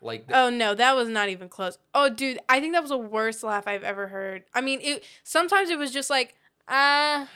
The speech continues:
Speaker 1: No, no.
Speaker 2: ah. I
Speaker 1: No.
Speaker 2: don't, <laughs> I can't even
Speaker 1: There's
Speaker 2: do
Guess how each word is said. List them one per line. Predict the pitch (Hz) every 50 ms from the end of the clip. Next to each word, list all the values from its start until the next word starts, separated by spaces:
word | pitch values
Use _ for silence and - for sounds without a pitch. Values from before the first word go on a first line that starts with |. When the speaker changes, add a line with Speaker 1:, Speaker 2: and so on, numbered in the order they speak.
| - -
Speaker 1:
No, | 392 392 392
no. |
Speaker 2:
ah. | 403 415 415 415 415 403 403 427 403 - - - - _ _ _ - -
I | - - 339
Speaker 1:
No. | 381 415
Speaker 2:
don't, | 494 - -
<laughs> | - -
I | 571 571 554
can't | - - 554 539 494 - -
even | - -
Speaker 1:
There's | - 302 - - 247
Speaker 2:
do | 233